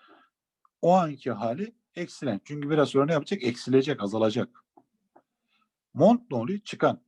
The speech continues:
Çünkü o adamdan ne yapıyor? Mont çıkıyor. Peki montsuz hali ne oluyor? Montlu haline göre farkı oluyor. Şimdi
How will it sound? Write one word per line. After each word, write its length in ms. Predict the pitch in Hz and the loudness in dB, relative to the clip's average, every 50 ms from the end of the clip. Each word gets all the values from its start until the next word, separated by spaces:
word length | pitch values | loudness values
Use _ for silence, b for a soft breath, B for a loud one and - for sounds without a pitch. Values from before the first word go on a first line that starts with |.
| _ _ | _ _
Çünkü 240 | - 139 131 117 117 | -12 -10 -8 -6 -8
o 340 | 120 - - 143 147 160 156 | -8 -8 -4 -2 0 2 2
adamdan 540 | 139 127 123 123 123 127 156 196 208 - _ _ - | 2 2 0 -2 -2 -2 -2 -2 -4 -4 _ _ -6
ne 80 | 165 | -4
yapıyor? 500 | 180 170 143 127 - 156 196 226 - _ _ - | -2 -2 -2 -4 -4 -6 -8 -8 -8 _ _ -6
Mont 240 | 127 143 196 202 - _ _ | -2 -2 -2 -2 -4 _ _
çıkıyor. 500 | - - - - - - 170 147 110 - _ _ _ _ _ _ _ _ _ _ _ _ _ _ _ _ b b b b b b b | -16 -16 -14 -4 2 2 4 4 2 -2 _ _ _ _ _ _ _ _ _ _ _ _ _ _ _ _ b b b b b b b
Peki 220 | 139 139 - 170 | -6 -4 -4 -4
montsuz 520 | 151 135 123 127 139 135 - 214 240 240 | -4 -2 -2 -2 -2 -4 -4 -2 0 2
hali 340 | 247 196 170 151 135 131 123 | 4 4 4 4 2 0 -2
ne 60 | 117 | -2
oluyor? 360 | 113 110 104 107 139 190 208 - _ _ _ _ _ _ _ _ _ _ _ _ _ _ _ _ _ _ _ _ - | -2 -4 -4 -4 -4 -6 -8 -12 _ _ _ _ _ _ _ _ _ _ _ _ _ _ _ _ _ _ _ _ -6
Montlu 440 | 110 117 127 135 139 _ - 208 185 | -2 -2 -2 -2 -2 _ 0 0 0
haline 500 | 127 123 117 113 113 113 117 135 165 131 | 2 0 -2 -2 -2 -4 -4 -6 -6 -4
göre 280 | 98 98 113 175 220 - _ _ | -4 -4 -4 -4 -6 -8 _ _
farkı 420 | _ - - 107 98 - - - 87 | _ -10 -8 -8 -8 -8 -10 -14 -16
oluyor. 300 | 80 - 64 62 - - _ _ _ _ B B B B B B B | -16 -16 -16 -20 -20 -20 _ _ _ _ B B B B B B B
Şimdi 200 | - 185 196 | -2 0 2